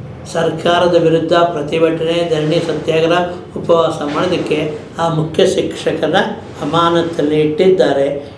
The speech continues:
ಈಗ ಅವರ ಅಮಾನತು ರದ್ದಿಗಾಗಿ ಶಿಕ್ಷಕರ ಒಂದು ಪೋಷಕರು ಮತ್ತು ವಿದ್ಯಾರ್ಥಿಗಳು, ಅನೇಕ ಸಂಘಟನೆಗಳು ಕೂಡ ಒತ್ತಾಯವನ್ನು ಮಾಡ್ತಾ ಇದೆ, "ಈ ಅಮಾನತನ್ನು ರದ್ದು ಮಾಡಿ" ಅಂತ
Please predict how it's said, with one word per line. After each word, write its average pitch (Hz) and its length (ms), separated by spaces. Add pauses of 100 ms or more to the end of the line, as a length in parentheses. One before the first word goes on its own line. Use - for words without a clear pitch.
(120)
ಈಗ 196 260 (540)
ಅವರ 170 180
ಅಮಾನತು 180 600
ರದ್ದಿಗಾಗಿ 160 760
ಶಿಕ್ಷಕರ 151 960 (380)
ಒಂದು 165 460 (320)
ಪೋಷಕರು 165 1000 (120)
ಮತ್ತು 160 180
ವಿದ್ಯಾರ್ಥಿಗಳು, 156 1000 (120)
ಅನೇಕ 180 380
ಸಂಘಟನೆಗಳು 160 880
ಕೂಡ 165 120 (380)
ಒತ್ತಾಯವನ್ನು 156 1120
ಮಾಡ್ತಾ 151 480
ಇದೆ, 165 440 (140)
"ಈ 151 400 (220)
ಅಮಾನತನ್ನು 160 1080
ರದ್ದು 156 360
ಮಾಡಿ" 151 580
ಅಂತ - 240